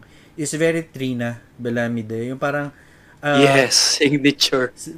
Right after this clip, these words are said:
Speaker 1: it's very simple, but, uh, the whole point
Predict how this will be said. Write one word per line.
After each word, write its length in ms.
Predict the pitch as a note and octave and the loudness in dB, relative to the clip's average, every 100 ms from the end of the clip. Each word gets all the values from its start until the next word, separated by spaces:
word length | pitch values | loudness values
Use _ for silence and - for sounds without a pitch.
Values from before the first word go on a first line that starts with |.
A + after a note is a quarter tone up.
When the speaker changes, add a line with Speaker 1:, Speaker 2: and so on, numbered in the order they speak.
| D#3 | -14
Speaker 1:
it's 260 | C#3 - - | -14 -10 -4
very 420 | C3+ D3 F3 G3+ F3+ | -2 0 2 0 -2
simple, 640 | - G3 F#3 E3+ D#3+ D#3 | -2 -2 0 0 2 0
but, 300 | D3 D#3+ - - - | 0 -2 -2 -20 -20
uh, 340 | - D3 D3 D3 | -6 -2 0 -2
the 200 | C#3 D3+ | -4 -2
whole 200 | E3 E3 | -2 -2
point 400 | - D#3 D#3 | -2 -2 -2